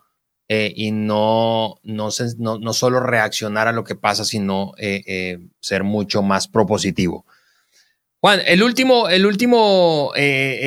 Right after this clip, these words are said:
eh, elemento, cosa como característica de, eh, eh, los líderes que sirven y que terminan motivando a otros, precisamente por eso,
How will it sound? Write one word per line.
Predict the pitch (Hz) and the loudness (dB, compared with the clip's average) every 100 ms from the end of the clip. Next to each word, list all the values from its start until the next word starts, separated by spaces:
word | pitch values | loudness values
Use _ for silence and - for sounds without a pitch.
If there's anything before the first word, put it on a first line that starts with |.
| 135 131 113 | -2 -2 -2
eh, | 131 | 0
elemento, | 131 185 185 156 135 | 4 4 4 2 4
cosa | 170 151 - 143 139 | 4 4 4 2 2
como | 139 135 131 123 | 2 6 6 4
característica | - 120 117 127 151 143 - 135 - 123 117 | 2 2 2 4 4 2 0 0 4 2 2
de, | 123 123 131 | 2 2 0
eh, | 117 120 117 107 | -2 -4 -2 -2
eh, | 120 | 0
los | 113 110 | 0 4
líderes | 170 185 127 | 4 4 2
que | - 127 | 0 0
sirven | - 165 120 117 | 2 2 4 2
y | 117 | 2
que | 117 | 2
terminan | 101 110 123 151 | 2 2 4 4
motivando | 151 120 117 127 135 143 | 2 2 2 2 4 4
a | 135 | 6
otros, | 135 127 131 - | 4 2 -4 -2
precisamente | 104 110 143 143 143 | -2 0 2 2 0
por | 143 | 2
eso, | 127 - 139 | 2 0 -4